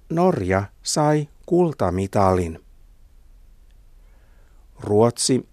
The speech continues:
sai hopeamitalin – koska Ruotsin naisten joukkue oli kilpailun toiseksi paras.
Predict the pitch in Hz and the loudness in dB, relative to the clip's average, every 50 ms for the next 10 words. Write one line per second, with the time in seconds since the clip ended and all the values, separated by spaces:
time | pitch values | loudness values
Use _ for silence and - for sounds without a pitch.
0 | - - - - 117 104 101 104 107 104 101 - - - 110 110 117 - - 147 | -8 -6 -4 -4 -2 0 0 0 0 0 -2 -6 -10 -4 -2 -2 0 2 2 4
1 | 147 147 135 123 120 117 107 - 113 110 107 104 104 104 104 104 104 104 104 - | 4 4 4 2 2 2 0 0 2 2 4 4 4 2 2 0 -2 -4 -6 -12
2 | _ - - - - - - - - - - - - - - - - - - - | _ -20 -20 -20 -20 -20 -20 -20 -20 -20 -20 -20 -20 -20 -20 -20 -20 -20 -20 -20
3 | - - - - 131 131 127 - - - 151 139 135 143 - _ - - - 156 | -20 -8 -2 0 0 0 0 -4 -4 0 0 0 0 0 -4 _ -18 -14 -10 -10
4 | 151 160 180 185 151 107 - - - 113 113 123 - - - 147 147 160 165 175 | -6 0 2 2 2 2 -2 -4 -4 -2 -2 -2 -4 -4 -6 -4 -2 0 0 0
5 | 170 - - - - 104 98 98 101 107 127 147 160 165 - - _ - 127 117 | 0 -2 -4 -4 -2 -2 0 0 -2 0 0 2 0 0 -2 -6 _ -6 -2 0
6 | 113 113 113 107 _ _ _ - - - - - - - - - - _ - - | 2 2 0 0 _ _ _ -20 -20 -20 -20 -20 -20 -20 -20 -20 -20 _ -2 2
7 | 175 147 98 95 113 147 151 - - - 190 180 165 151 - 147 135 135 135 139 | 2 4 4 2 0 -2 -2 -6 -6 -4 -2 -2 -2 -2 -2 -2 0 0 0 0
8 | 151 156 156 - _ - - - 196 180 139 101 98 87 - - - - 98 92 | -2 -4 -4 -8 _ -16 -4 0 0 0 0 0 -2 -4 -6 -6 -8 -6 -6 -8
9 | - - 101 104 104 101 107 95 87 - - - - - _ | -4 -2 0 0 0 0 0 -2 -2 -2 -4 -4 -4 -6 _